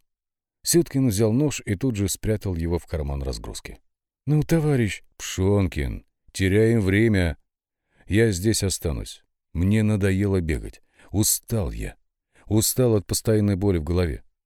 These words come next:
Устал от смертей. Устал хранить своих боевых товарищей. Нет, война ещё продолжается, и сейчас не до нытья. Но с моей опухолью в голове я долго всё равно не протяну.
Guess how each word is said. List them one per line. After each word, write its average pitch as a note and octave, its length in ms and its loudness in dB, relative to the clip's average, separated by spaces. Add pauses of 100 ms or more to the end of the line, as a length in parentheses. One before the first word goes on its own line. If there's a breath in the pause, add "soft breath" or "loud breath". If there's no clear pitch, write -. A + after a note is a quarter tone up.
(120)
Устал A2+ 440 4
от G#2+ 120 4
смертей. G2+ 840 0 (260 loud breath)
Устал A2+ 480 4
хранить G#2+ 460 2
своих G#2 300 2
боевых G2+ 320 2
товарищей. F#2+ 600 -2 (640 soft breath)
Нет, A#2 400 4
война G#2 280 2
ещё A#2 200 0
продолжается, A2+ 880 0 (240 soft breath)
и E2+ 60 -8
сейчас F#2+ 500 0
не G2 120 0
до G2 120 2
нытья. G#2 500 2 (600)
Но G2+ 180 2
с - 140 0
моей A2 400 2 (140)
опухолью E2+ 760 0
в D#2+ 40 -4
голове F#2 540 2
я F2 240 0
долго F2 440 0
всё F2 200 -6
равно E2+ 240 -2
не E2+ 120 -2
протяну. D2 440 -6